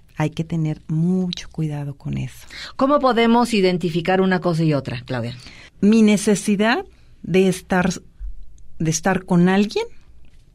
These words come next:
Speaker 1: tengo que ser muy analítico en quién ocupo que esté a mi lado.
Speaker 2: Ujú, ujú.
Speaker 1: ¿Sí? Amor es cuando tú analizas,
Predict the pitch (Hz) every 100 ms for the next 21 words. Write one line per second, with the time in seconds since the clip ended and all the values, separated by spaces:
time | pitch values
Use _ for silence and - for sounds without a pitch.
0 | - 226 220 220 208 190 - 202 196 196
1 | - _ - _ 180 185 202 208 208 180
2 | 180 175 190 214 214 233 - 339 370 -
3 | - - - 202 202 196 - - _ -
4 | 196 220 233 254 - - - 175 170 -
5 | 220 208 - 196 170 156 - - 175 -
6 | 156 151 147 143 147 135 135 - _ -
7 | - 175 165 180 214 - 170 185 214 -
8 | - - 170 208 - - - - - -
9 | - _ _ _ _ 175 180 208 254 453
10 | - - - 190 190 - - - 170 160
11 | 180 175 220 196 180 170 190 233 - 370
12 | 427 - -